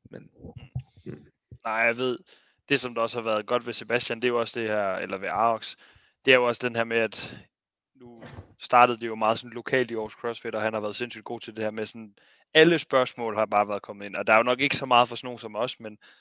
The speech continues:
Speaker 3: fra her fra Danmark, som ikke har købt et par grips før, der er det lige pludselig noget stort for dem, ikke? Og der tror jeg, at det var derfor, at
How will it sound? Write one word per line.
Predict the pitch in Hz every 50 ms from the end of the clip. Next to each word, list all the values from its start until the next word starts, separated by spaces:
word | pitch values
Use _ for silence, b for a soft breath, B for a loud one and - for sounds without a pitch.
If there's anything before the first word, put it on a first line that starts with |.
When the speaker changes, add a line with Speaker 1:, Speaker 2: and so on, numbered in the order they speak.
| b b _
Speaker 3:
fra | - 113
her | 117 135 135
fra | 135 - 127
Danmark, | 120 123 123 135 127 117 -
som | - 117 113 110 107 107 104 _ _ _ _ _ _ _ _ _ _ _ _ _ _ -
ikke | 139 - 131
har | 120
købt | - - 151 143 -
et | 123 -
par | - 117
grips | - - 131 139 - - -
før, | - 120 113
der | 110 120
er | 123
det | 127 127
lige | 123 131
pludselig | 123 123 127 117 113 120
noget | 117 117 110 -
stort | - 139 135 117 -
for | - 113
dem, | 107 110 117 120
ikke? | 113 107 - 110
Og | 107
der | 117 120
tror | - - 135 123 113
jeg, | 107 101 98 98 95 92 b b b b b b b b
at | - 113 107
det | 120
var | 113
derfor, | 113 123 117 - 117
at | 113